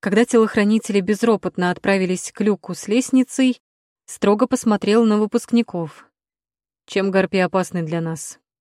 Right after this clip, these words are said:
спросил, обводя их всех внимательным взглядом. Их бронированные тела трудно пробить. Они могут наводить иллюзии.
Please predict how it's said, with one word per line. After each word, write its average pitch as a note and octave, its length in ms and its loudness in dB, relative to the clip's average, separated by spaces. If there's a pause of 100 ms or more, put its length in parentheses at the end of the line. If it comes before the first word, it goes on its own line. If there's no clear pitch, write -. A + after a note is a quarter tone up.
(420)
спросил, G#3 680 -2 (100)
обводя F3+ 520 0
их F3 100 -6
всех - 360 -6
внимательным G#3 640 0
взглядом. F3 600 -2 (920)
Их F3 200 -4
бронированные G#3 680 4
тела G#3+ 280 2
трудно G3 320 -2
пробить. F#3+ 540 -2 (680)
Они G3 300 2
могут A#3+ 380 4
наводить G3 460 0
иллюзии. F3 580 -2